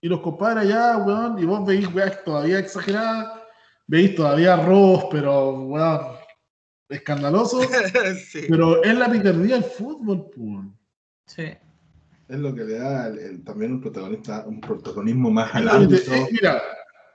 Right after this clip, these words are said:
Speaker 1: para mí, yo si tuviese que ponerle una nota al partido de hoy,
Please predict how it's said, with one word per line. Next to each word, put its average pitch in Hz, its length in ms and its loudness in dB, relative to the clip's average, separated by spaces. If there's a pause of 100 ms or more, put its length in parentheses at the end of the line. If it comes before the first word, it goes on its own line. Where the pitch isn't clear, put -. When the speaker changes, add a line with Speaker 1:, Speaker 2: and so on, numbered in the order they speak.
(140)
Speaker 1:
para 190 240 4
mí, 302 380 2
yo 190 120 -2
si 233 140 -2
tuviese 233 340 -6
que 233 80 -2
ponerle 214 320 0
una 202 200 0
nota 226 440 0
al 220 160 -2
partido 247 380 -4
de 240 120 -2
hoy, 302 420 -4